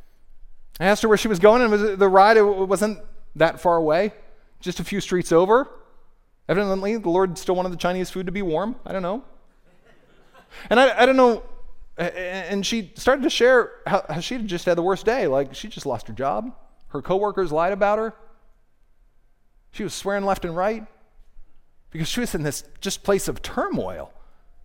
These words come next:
And, and I don't know how much of that story was true. Maybe she was making some, I don't, I don't care. God had put me in that place and her in that place, and she was in a difficult place. I, let me tell you, I don't remember exactly what I said. I was able to tell her that God loved her even in this and saw her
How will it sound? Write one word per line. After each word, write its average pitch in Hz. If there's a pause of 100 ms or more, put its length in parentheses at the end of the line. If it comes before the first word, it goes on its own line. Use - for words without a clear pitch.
(420)
And, 220
and 214 (400)
I 294
don't 294
know 220
how 175
much 180
of 165
that 151
story 151
was 139
true. 294
Maybe 269
she 220
was 240
making 226
some, 214
I 277
don't, 247
I -
don't 277
care. 240 (920)
God 254
had 202
put 269
me 247
in 233
that 196
place 196
and 170
her 277
in 214
that 156
place, 180
and 175
she 269
was 240
in 196
a 165
difficult 185
place. 220
I, 226
let -
me 240
tell 214
you, 214
I -
don't 208
remember 190
exactly 170
what 156
I 139
said. 127
I 131
was 185
able 170
to 139
tell 180
her 160
that 135
God 139
loved 135
her 120
even 131
in 123
this 113
and 98
saw -
her 95